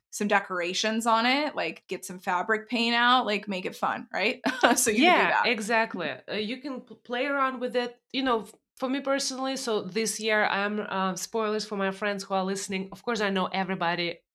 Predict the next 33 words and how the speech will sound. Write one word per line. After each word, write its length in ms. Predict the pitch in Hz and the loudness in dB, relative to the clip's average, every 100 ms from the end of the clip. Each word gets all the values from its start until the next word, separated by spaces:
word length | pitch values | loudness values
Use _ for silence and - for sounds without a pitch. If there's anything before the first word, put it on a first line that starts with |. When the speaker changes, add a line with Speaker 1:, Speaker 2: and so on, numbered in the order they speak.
| - | -4
Speaker 2:
every 220 | 220 233 | -2 -2
single 260 | 240 214 202 180 | -2 0 0 2
one 140 | 185 | 0
of 60 | 180 | 0
my 120 | 175 | -2
friends 220 | 170 180 170 | -4 -6 -6
is 120 | 165 | -6
listening 440 | 170 165 190 190 | -6 -4 -4 -2
to 180 | 190 - | -4 0
every 240 | 160 156 165 | 0 0 -2
episode. 480 | 170 180 202 247 247 170 | -2 0 2 0 0 -12
I'm 60 | |
kidding. 340 | 160 196 175 226 - - | -4 -2 -2 -6 -4 2
<laughs> 180 | 403 - | 2 6
But, 280 | 285 349 359 359 | 6 8 6 4
Speaker 1:
<laughs> 240 | - 254 - | 0 2 6
Speaker 2:
uh, 800 | 294 - 269 269 277 277 254 - | 6 10 10 10 8 6 4 4
but, 300 | 208 247 233 | 6 6 6
um, 280 | 185 214 202 | 6 6 6
yeah, 160 | 254 226 | 6 6
I'm 220 | 202 214 | 6 4
definitely, 640 | 202 214 220 208 196 - - | 2 2 2 2 4 2 0
uh, 100 | 190 | 2
making 360 | 190 190 190 | 2 2 0
use 200 | 190 175 | 0 2
of 160 | 190 190 - - | 0 0 -6 -2
as 240 | 196 175 | 0 0
many 340 | 190 185 185 190 | 0 0 0 0
of 240 | - 180 | -2 -4
the 120 | 175 | -6
boxes 560 | 160 170 170 - 214 196 | -4 -2 -2 -2 -4 -2
that 160 | 160 - | -4 -2
I, 340 | 170 170 165 | 0 0 0